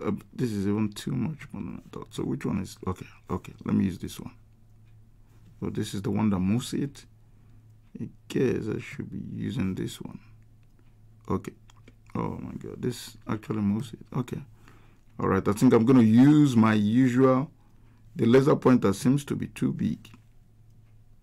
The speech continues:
Yes, but I'm gonna use it. So this means this is now two, four, six, eight,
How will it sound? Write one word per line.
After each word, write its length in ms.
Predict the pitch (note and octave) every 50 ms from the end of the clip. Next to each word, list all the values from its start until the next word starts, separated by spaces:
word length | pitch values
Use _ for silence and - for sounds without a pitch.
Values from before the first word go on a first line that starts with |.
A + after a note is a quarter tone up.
| - - - - - - - - - -
Yes, 300 | G#2 G2+ F2+ F2 - -
but 180 | G2+ G2+ A2 G#2+
I'm 120 | A2 A2
gonna 160 | A2+ A2+ G#2+ G2+
use 200 | G2 G2 F2+ F2
it. 120 | - -
So 160 | - B2+ A#2+
this 240 | A#2+ D3 D#3+ - -
means 280 | C3+ C3 C3 C3 - - - - - - - - -
this 160 | C#3+ C#3 B2+
is 100 | A#2+ G#2+
now 260 | A2+ A#2 A#2+ A#2+ A#2+ -
two, 380 | - - - D#3+ F3 F3 F#3+ B3 - - - - - - _ - - - - - - - - - - -
four, 500 | - - - A#2 G#2+ G#2+ A2 A#2 B2+ C3 - - - -
six, 580 | - - - - - C3+ B2+ - - - - - - - -
eight, 400 | G#2 G2+ - - - - -